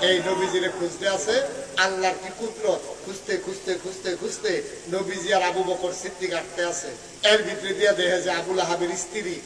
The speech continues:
নবীর চাচিয়ে চোখ দিয়ে এরকম বড় বড়, চুল দিয়ে এলোমেলো, বেরিয়ে খাসা দিয়া এরকম দাও লইয়া আটতে আছে। আবু বকর সিদ্দিকে দেখে বুঝা লাইছে, ওই যে আয়াত নাজিল হইছে, রিয়াকশন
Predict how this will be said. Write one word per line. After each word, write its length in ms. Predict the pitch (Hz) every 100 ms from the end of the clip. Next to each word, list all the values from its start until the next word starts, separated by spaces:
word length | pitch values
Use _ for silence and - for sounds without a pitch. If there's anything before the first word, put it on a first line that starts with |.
| - -
নবীর 300 | 190 185 185 -
চাচিয়ে 480 | 190 185 214 175 143 - -
চোখ 280 | 214 202 -
দিয়ে 160 | 202 190
এরকম 180 | 196 190
বড় 220 | 180 196
বড়, 180 | 180 190 208 - - -
চুল 220 | 214 208
দিয়ে 180 | 185 202
এলোমেলো, 720 | 214 202 214 214 214 233 240 - -
বেরিয়ে 260 | 185 185 190
খাসা 440 | - 220 202 202 185
দিয়া 280 | 220 202 - - -
এরকম 260 | 185 180 170
দাও 200 | 175 180 185
লইয়া 200 | 196 190
আটতে 300 | 165 - 190
আছে। 280 | 185 175 143 - -
আবু 200 | - 175
বকর 280 | 175 175 208
সিদ্দিকে 460 | - 175 - 170 185
দেখে 300 | 165 165 180
বুঝা 320 | 165 165 175
লাইছে, 400 | 180 170 175 151 - -
ওই 100 | 175
যে 100 | 180
আয়াত 320 | 185 165 190 - -
নাজিল 240 | 190 185
হইছে, 240 | 185 175 175
রিয়াকশন 480 | 165 202 - 202